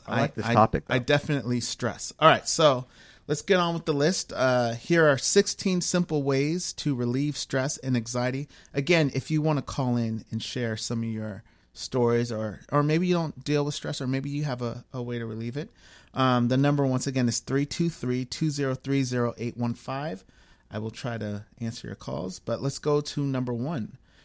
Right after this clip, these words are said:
Speaker 2: Number one is exercise. Exercise is one of the most important things you can do to combat stress.
Speaker 1: Mm.
Speaker 2: It might seem contradictory, but putting physical stress on your body through exercise can relieve mental stress. The benefits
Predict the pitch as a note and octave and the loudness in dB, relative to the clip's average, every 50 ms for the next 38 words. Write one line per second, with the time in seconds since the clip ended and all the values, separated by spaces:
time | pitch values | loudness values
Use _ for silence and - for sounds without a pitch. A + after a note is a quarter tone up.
0 | _ _ _ A2+ B2+ C3 C#3+ C#3 C#3 C3+ C3 C3+ C3+ C#3+ D3+ F3 G3 G3+ - _ | _ _ _ -4 -2 -2 0 0 0 0 0 -2 -2 -2 -2 -2 -4 -6 -6 _
1 | - C3 B2+ B2 B2+ B2 - - _ C3 D3 - - D3 B2+ - - G#2 G2 - | -4 -2 -2 -2 -2 -4 -6 -4 _ -2 -2 0 0 -2 -2 -2 -2 -4 -4 -4
2 | - - - - - - - _ C3+ C#3 - - D#3+ - - D#3 C#3+ C#3+ C#3 C#3+ | -6 -8 -10 -12 -14 -16 -6 _ -2 -2 0 -2 -2 0 2 2 2 2 2 0
3 | B2 A#2+ C3+ C3+ C3 C3 B2 A#2+ B2 C3+ C3+ - B2+ A#2 A#2 - C#3+ C3+ G#2+ G#2+ | -2 -2 -2 -2 0 0 0 2 2 2 2 0 0 -2 0 0 0 0 0 -2
4 | - - D3+ E3 F#3+ G3 F3+ - F3+ - F#3+ F3+ D#3 C#3+ C3+ C3+ A#2+ - - - | -2 0 2 4 4 4 4 2 0 2 2 2 2 2 0 -2 -2 -4 -4 -4
5 | C3 B2 A#2+ A2+ A2 G#2 - - - - A2 F#2+ D#2 - - - - - - _ | -2 0 0 -2 -2 -4 -6 -10 -8 -8 -8 -8 -8 -8 -10 -12 -12 -14 -18 _
6 | _ _ _ - - F2+ E2+ E2 - _ _ _ _ A#2+ A#2+ C3 C3+ B2 - - | _ _ _ -18 -16 -14 -14 -14 -16 _ _ _ _ -2 2 2 2 2 0 -2
7 | C#3 C3+ B2+ A#2+ - C#3 C3 A#2 G#2+ G#2+ - G#3 G#3+ G#3 D3 - G2+ A2 B2+ D3 | -2 -2 -2 -2 -2 -2 -2 -2 -4 0 0 0 0 0 -2 -6 -6 -6 -8 -8
8 | - _ _ _ _ _ _ _ _ - C3+ B2 - - F3+ F3+ F#3 F#3+ F3+ - | -12 _ _ _ _ _ _ _ _ -4 -4 -4 -2 0 0 2 2 2 0 0
9 | - F3 E3+ F#3 F3 - F#3+ F#3 - - - D3 C#3 C#3 C#3+ C3+ B2+ A#2 A2+ - | -2 -2 -2 -2 -2 -4 -4 -4 -4 -2 -2 -2 0 0 0 -2 -2 -2 -2 0
10 | D3+ D3 D3 C#3 B2 A#2+ - - C3+ B2 - - C#3 D#3 - - B2+ - - G#2+ | 0 2 2 2 0 -2 -4 -6 -6 -4 -2 0 0 0 0 -4 -6 -4 -4 -4
11 | G#2+ - - - B2 A2+ A2 A2+ A2 A2 A#2+ - A#2+ C3 C#3 - - C#3 B2+ - | -4 -6 -4 -4 -2 -2 -2 -2 -4 -6 -4 -2 -2 -2 -2 -4 -6 -8 -8 -8
12 | - - - B2+ G#2+ F#2+ A2 - - - - - - _ _ - A#2 A#2 - C#3+ | -8 -6 -6 -6 -6 -6 -6 -8 -10 -10 -12 -14 -16 _ _ -10 -6 -2 -2 -2
13 | D3+ D3+ - - D#3 D3+ - | -2 -2 0 0 -2 -2 -2